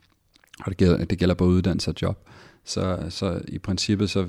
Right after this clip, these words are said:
hvis jeg skulle sætte fingeren på én ting, jamen så, så er det det her med afklaringen omkring, øh, øh,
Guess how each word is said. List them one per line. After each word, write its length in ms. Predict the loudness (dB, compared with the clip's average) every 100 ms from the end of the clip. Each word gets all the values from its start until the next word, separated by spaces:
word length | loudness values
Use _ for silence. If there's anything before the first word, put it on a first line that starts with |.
| -6 -18 _ -20 _
hvis 320 | -10 -6 0
jeg 100 | 0
skulle 180 | 0 0
sætte 180 | 0 2
fingeren 240 | 0 2
på 80 | 2
én 160 | 0
ting, 240 | 0 -2 -2
jamen 160 | -4
så, 280 | -2 0 0
så 140 | 0 0
er 60 |
det 100 | 2
det 80 | 2
her 180 | 0 0
med 140 | 0
afklaringen 640 | 2 0 0 -4 -4 -8 -14 -14
omkring, 540 | -10 -8 -4 -4 -4
øh, 280 | -4 -4 -6 -10 _ -20 -20 _ _ _
øh, 380 | -8 -6 -4 -6